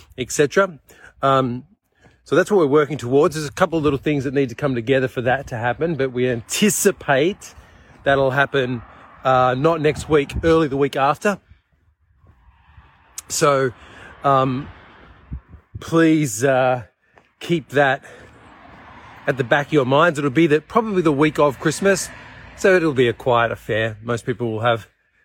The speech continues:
something on, I'm sure, but, um, yeah, we're really, uh, looking forward to that, getting to that stage. Um, but the soft opening yesterday, you know, we had, like, three or four people drop in,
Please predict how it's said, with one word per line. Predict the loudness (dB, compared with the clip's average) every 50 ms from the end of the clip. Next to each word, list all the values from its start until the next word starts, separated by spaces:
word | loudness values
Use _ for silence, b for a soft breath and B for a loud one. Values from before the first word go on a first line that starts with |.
| _
something | -6 -4 -2 -2 -2 -2 -2
on, | -2 0 0
I'm | -2 -4
sure, | -6 -2 0 2 2 2 4 2
but, | 0 -2 -2 -6 b b b b b b b b b b b b b b b b _ _ _
um, | -2 0 0 0 0 -2 -8 B B B B B B B B
yeah, | 2 2 4
we're | 4 4 2
really, | 2 2 2 2 4 4 4 2 0 -4 -10 -16 _ _ _ _ _ _ _ _ _ _ _ _ _ _ _ _ -18 -6 -2
uh, | 0 2 2 2
looking | 2 0 -2 -2 -2 -4 -4
forward | 0 2 4 4 4 4 0
to | -2 -2 0 2 2 2 0 -2 -6 -12 -18 -20 -20 -20 -20 -20 -20 -20 -20 -20 -20 -20 -20 -20 -20 -20 -20 -18 -18 -18 -20 -20 -20 -20 -20 -20 -20 -20 -20 -20 -20 -20 -20 -20 -20 -20 -4
that, | 0 2 2 2 2 0 -4 -8 -12 -14 -16 -20 -12 -2
getting | 0 2 2 2 0
to | 0 2
that | 2 2 2 -2 -6
stage. | -4 0 2 2 2 0 -2 -4 -8 -12 -14 -14 -18 -12 _
Um, | -2 0 2 2 2 0 -2
but | -4 -4
the | -4 -4
soft | 0 0 0 2 2 2
opening | 2 2 2 0 0 0
yesterday, | 0 0 0 2 2 2 2
you | 0 -2 -4
know, |
we | -4 0
had, | 2 2 2 2
like, | 0 -2 -4 -4
three | -8 -2 0 2 2
or | 2
four | 2 0 -2
people | 0 0 -2 -2 -2 -4
drop | 0 2 2 2 2 2
in, | 2 4 4 2 0 -4